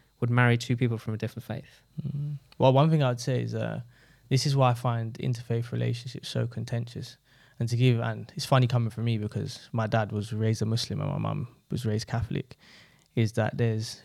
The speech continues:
Speaker 2: a winner and loser between the parents when the child is reared. Someone has to be able to give up a part of themselves. So obviously playing devil's advocate, would you not say that it'd be easier to have of the same faith so you don't have those implications.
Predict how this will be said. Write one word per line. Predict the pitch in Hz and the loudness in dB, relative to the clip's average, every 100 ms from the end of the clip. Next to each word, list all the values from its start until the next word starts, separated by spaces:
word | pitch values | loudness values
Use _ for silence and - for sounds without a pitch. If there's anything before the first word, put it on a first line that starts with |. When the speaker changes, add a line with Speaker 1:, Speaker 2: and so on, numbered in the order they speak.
| - | 2
Speaker 2:
a | |
winner | 117 135 123 | 6 8 8
and | 113 | 6
loser | 117 107 104 | 4 4 0
between | 110 - 110 | -2 -2 -2
the | |
parents | 107 117 113 - | 2 2 2 -4
when | 98 | -6
the | 95 | -6
child | - 110 104 | -4 -2 -2
is | 101 | -4
reared. | 110 107 - - _ _ - | -4 -4 -6 -14 _ _ -16
Someone | - - 131 120 113 | 2 6 8 8 6
has | 120 117 | 2 0
to | 113 | 0
be | 113 | 2
able | 113 110 | 2 2
to | 117 | -2
give | 117 113 | 2 2
up | 110 - - - _ | 2 -2 -8 -10 _
a | - | -2
part | - 127 117 | 4 6 4
of | 113 | 0
themselves. | 107 - 123 113 110 | -4 -2 0 0 0
So | 107 110 - - - - - - _ - | -4 -4 -8 -16 -20 -20 -20 -20 _ 0
obviously | 117 120 | 2 4
playing | - 123 120 | 6 6 6
devil's | 117 110 | 4 4
advocate, | 117 117 - 110 | 2 2 -2 -4
would | 104 113 | -2 -4
you | 117 120 | -2 0
not | 113 - - _ _ | -2 -6 -20 _ _
say | - - 123 107 117 - - _ _ - - | -6 2 4 4 -2 -6 -14 _ _ -10 -2
that | 110 104 - - | 0 0 -8 -6
it'd | 117 | -2
be | 117 120 | -2 0
easier | 127 117 113 110 | 2 2 2 0
to | 113 117 | -2 -4
have | 113 113 110 - - _ _ _ _ _ _ _ - - - | -2 -4 -4 -10 -20 _ _ _ _ _ _ _ -20 -6 0
of | 120 | 2
the | 120 | 2
same | - 110 | 2 0
faith | 110 117 - | 2 0 0
so | 113 | -2
you | |
don't | 107 120 | -2 -4
have | 110 | -2
those | 117 | -2
implications. | 113 - 123 120 101 - | -2 -2 0 2 0 -8